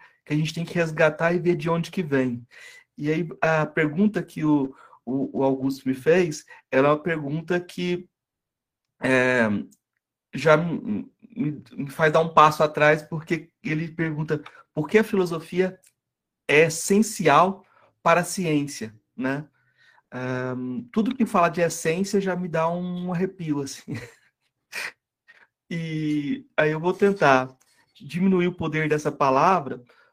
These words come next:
pra gente poder trazer ela em algum sentido que seja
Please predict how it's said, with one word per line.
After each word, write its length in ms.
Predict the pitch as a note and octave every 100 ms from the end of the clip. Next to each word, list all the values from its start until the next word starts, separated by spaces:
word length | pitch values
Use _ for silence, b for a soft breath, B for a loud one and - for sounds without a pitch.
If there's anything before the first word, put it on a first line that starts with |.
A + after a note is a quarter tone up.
| _ -
pra 80 |
gente 240 | D3 E3 -
poder 640 | F3 D#3+ E3+ E3+ E3 D#3+
trazer 380 | D#3+ E3+ D#3 D#3+
ela 240 | D#3+ D#3+
em 60 | E3
algum 200 | E3 E3
sentido 460 | E3+ F3 F3 D#3+ F3
que 100 | -
seja 500 | E3 E3+ F3 E3+